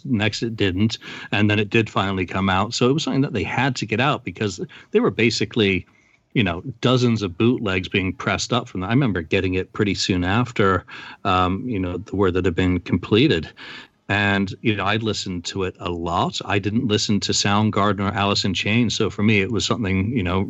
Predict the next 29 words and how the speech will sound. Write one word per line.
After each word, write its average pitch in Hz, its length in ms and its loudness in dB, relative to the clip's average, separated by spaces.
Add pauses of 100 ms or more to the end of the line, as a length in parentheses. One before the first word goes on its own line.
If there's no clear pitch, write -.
(180)
reasonably 101 640 4
fresh 110 320 0
at - 60 -6
the 101 80 -8
time. 92 280 -2
It 98 60 -4
hasn't 92 400 -2
dated 98 340 2
well. 85 400 -2 (600)
And, 95 520 0
and 98 120 0
then 104 100 4
I 92 100 2
did 95 200 0
promotion 95 500 0
with, 87 200 0
uh, 90 160 2
Phonogram 90 600 0
in 87 200 -2
the 90 80 0
U 90 160 2
K 113 280 2
for 85 320 0
it. 85 220 -2 (460)
Uh, 123 140 2
so 123 200 4
it, 135 300 2
it 135 240 2
was 120 320 0